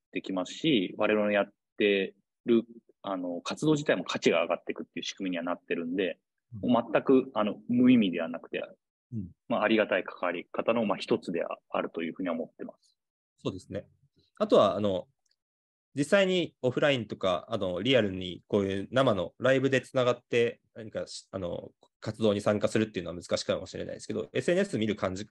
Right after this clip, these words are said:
Speaker 2: 覚で、そのアプリを開いていただいて、ベルマーレフトサルさんのコミュニティ見ていただいて、先ほどお伝えしたみたいなトークン持ってて参加できる投票企画とかに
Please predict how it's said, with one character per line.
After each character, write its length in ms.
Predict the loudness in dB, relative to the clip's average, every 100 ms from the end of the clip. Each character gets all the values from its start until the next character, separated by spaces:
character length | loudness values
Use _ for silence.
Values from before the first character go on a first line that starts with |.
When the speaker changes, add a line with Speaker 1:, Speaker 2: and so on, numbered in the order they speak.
| _
Speaker 2:
覚 240 | -8 -6
で、 200 | 0 0
そ 100 | 0
の 260 | -6 -6 -8 _ _ _
ア 100 | -6
プ 100 | -2
リ 80 | -4
を 20 |
開 200 | 0 -2
い 20 |
て 80 | -2
い 40 |
た 100 | -6
だ 100 | -8
い 60 | -8
て、 100 | -8
ベ 80 | -8
ル 80 | -4
マ 100 | -2
ー 40 |
レ 80 | -4
フ 80 | -6
ト 80 | -4
サ 80 |
ル 60 | -4
さ 100 | -4
ん 40 |
の 60 | -8
コ 100 | -8
ミ 120 | -8
ュ 20 |
ニ 60 | -6
テ 80 | -6
ィ 40 |
見 100 | -6
て 60 | -6
い 60 |
た 80 | -8
だ 120 | -8
い 60 | -10
て、 300 | -4 -4 -4 _ _ _ _
先 160 | -2
ほ 60 | 2
ど 60 | 2
お 20 |
伝 140 | 4
え 40 | 2
し 60 |
た 80 | 2
み 80 | -2
た 60 | -4
い 20 |
な 100 | 0
ト 140 | -2
ー 40 | -2
ク 80 |
ン 60 | -6
持 80 | -8
っ 20 |
て 120 | -8
て 80 | -8
参 180 | -8 -6
加 100 | -6
で 120 | -6
き 100 | -8
る 120 | -8
投 160 | -6 -6
票 120 | -6
企 180 | -8 -12
画 60 |
と 100 | -10
か 120 | -10
に 80 | -10